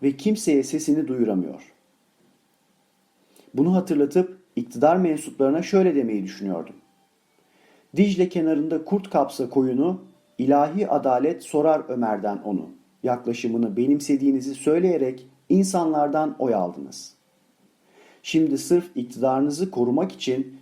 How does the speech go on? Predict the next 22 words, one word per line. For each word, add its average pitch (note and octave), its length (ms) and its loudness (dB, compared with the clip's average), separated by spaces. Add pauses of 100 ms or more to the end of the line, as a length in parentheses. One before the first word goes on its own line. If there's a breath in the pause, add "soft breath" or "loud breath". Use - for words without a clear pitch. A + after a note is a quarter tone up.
yüz B2+ 280 0
binlerce F#3+ 460 2
insanın D3 420 0
hayatını D#3 680 0 (220)
cehenneme C3+ 500 2
çevirdiniz. C#2+ 600 -8 (1900 soft breath)
Hani G3 280 4
ne A3 120 2
oldu F3 320 2
o C3+ 200 0
ilahi B2+ 400 0
adalete? A2+ 640 -2 (800 soft breath)
Hani D#3 340 4
ne D3 100 0
oldu F#3 320 0
sizin C3 420 -2
o C3 180 -2
ilahi C#3 520 0
adalet C3+ 500 0
korkunuza? G2 680 -6 (640)
Fakat F3+ 380 0
soramadım. A2 500 -2